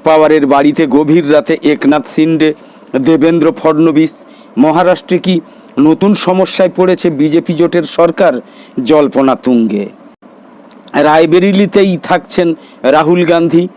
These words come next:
ছাড়ছেন ওয়েনার। ওয়েনার আসন থেকেই অভিষেক হতে চলেছে প্রিয়াঙ্কা গান্ধীর। সতেরোই জুন সোমবার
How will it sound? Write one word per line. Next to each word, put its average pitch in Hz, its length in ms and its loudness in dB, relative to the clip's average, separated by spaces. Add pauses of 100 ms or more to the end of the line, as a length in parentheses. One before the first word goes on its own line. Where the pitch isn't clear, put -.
(260)
ছাড়ছেন 156 460 0 (340)
ওয়েনার। 165 500 2 (240)
ওয়েনার 160 420 4 (120)
আসন 170 320 -2
থেকেই 147 360 0 (280)
অভিষেক 170 440 0
হতে 156 240 -2
চলেছে 139 440 0
প্রিয়াঙ্কা 131 540 0
গান্ধীর। 104 520 -6 (600)
সতেরোই 190 540 0
জুন 190 240 0
সোমবার 190 460 2